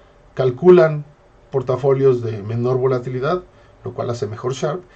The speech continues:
y después af-, reafinan, hacen un poco de fine tuning, af-, reafinar Markowitz para tener algo de un poquito de mejor rendimiento. Entonces agrego un poquito de volatilidad, pero el,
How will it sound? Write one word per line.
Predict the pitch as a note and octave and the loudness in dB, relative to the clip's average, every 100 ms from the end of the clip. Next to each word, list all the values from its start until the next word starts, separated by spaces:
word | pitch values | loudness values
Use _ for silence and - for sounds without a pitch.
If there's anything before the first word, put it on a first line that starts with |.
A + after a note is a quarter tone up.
| - - | -20 -8
y | F3 | 0
después | F3 - F#3 G3 - _ _ | 0 6 6 6 0 _ _
af-, | - D3 - - | -8 -8 -10 -16
reafinan, | C#3+ D#3 D#3 D#3 F#3+ G3 G3+ G3+ | -4 4 4 4 -2 2 2 4
hacen | G3+ F#3+ F#3 | 0 0 -2
un | |
poco | F3+ F3+ | -2 0
de | F3+ | -2
fine | - C#3+ F3+ | -2 -4 -4
tuning, | F3 G3 F3+ F#3+ A#3 - _ | -4 -6 -4 -4 -6 -14 _
af-, | C3+ - - | -12 -12 -14
reafinar | C3 C3 C3+ B2 C#3+ C#3+ D3+ C#3+ - - - - - - - | -2 0 0 -2 -6 -2 -2 -2 -6 -20 -20 -20 -20 -14 -2
Markowitz | C#3 D#3+ F3 F#3 A#3+ C4 - - - - - - | 0 0 -2 -2 -2 -8 -14 -20 -20 -20 -20 -8
para | B2+ B2+ | -6 -2
tener | C3+ D3+ | -2 -2
algo | D3+ D3 D3 | -2 -2 -4
de | |
un | D3 D#3+ | -4 -4
poquito | F#3+ G3+ F#3 | -4 -4 -2
de | F3 | -2
mejor | D#3 - D#3 | -2 -4 -4
rendimiento. | D3+ C#3 A#2 - - - _ _ _ _ _ _ _ _ - _ _ _ _ _ | -4 -6 -8 -12 -20 -20 _ _ _ _ _ _ _ _ -20 _ _ _ _ _
Entonces | A#2+ B2+ C3+ | -4 -2 0
agrego | B2+ F3 | 2 4
un | G#3 F#3+ | 4 2
poquito | F3+ F3+ F#3 | 0 0 -4
de | E3 | -4
volatilidad, | D#3 D3 - D#3 D3+ C#3+ D3 | -2 -4 -4 -4 0 0 0
pero | - C3+ C3 C3+ | -2 0 2 2
el, | B2 A#2+ | 0 -4